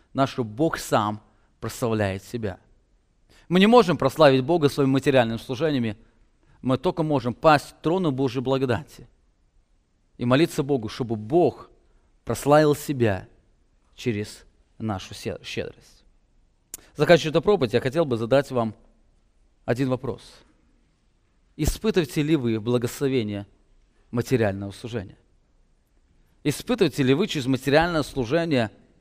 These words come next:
это глубокое удовлетворение в жизни? Если даже вы жертвуете десятину и сверх того, но не испытываете этого удовлетворения в жизни, бегите к трону Божьей благодати.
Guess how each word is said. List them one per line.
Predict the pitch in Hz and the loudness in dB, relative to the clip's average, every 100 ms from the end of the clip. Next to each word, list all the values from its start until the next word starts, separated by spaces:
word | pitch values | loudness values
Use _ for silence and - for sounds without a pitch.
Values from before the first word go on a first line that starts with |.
| _ _ _ _ _ | _ _ _ _ _
это | 135 127 | -2 -2
глубокое | 123 127 104 139 202 - 170 | -2 -4 0 4 4 2 -2
удовлетворение | 170 131 127 127 120 107 110 | 2 0 2 0 0 0 -2
в | 117 | -8
жизни? | 151 135 92 - - - _ _ _ _ _ _ _ _ _ _ _ - | -8 -8 -10 -20 -20 -20 _ _ _ _ _ _ _ _ _ _ _ 4
Если | 208 240 | 4 6
даже | 208 240 180 | 6 6 4
вы | 131 | 2
жертвуете | 117 214 214 165 131 120 | 4 2 2 -2 -2 -4
десятину | 120 - 127 - 208 175 110 | -6 -4 -8 -6 -4 -2 -4
и | |
сверх | - 139 190 - | -6 -2 -2 0
того, | 196 190 135 - - - _ | 2 4 2 0 -14 -20 _
но | 143 | 2
не | 156 | 2
испытываете | 139 - - 226 185 151 - | 0 -6 -4 -2 0 -2 -2
этого | 156 180 190 160 | 0 0 2 0
удовлетворения | 131 139 135 170 170 | 0 2 4 2 -2
в | 139 | -6
жизни, | 170 156 127 98 - _ _ _ _ _ _ _ _ | -8 -10 -10 -10 -12 _ _ _ _ _ _ _ _
бегите | 120 120 170 160 | -10 -6 -4 -4
к | |
трону | 143 143 127 | -4 -2 -2
Божьей | 123 120 | -4 -4
благодати. | 123 123 123 98 - | -6 -4 -4 -4 -10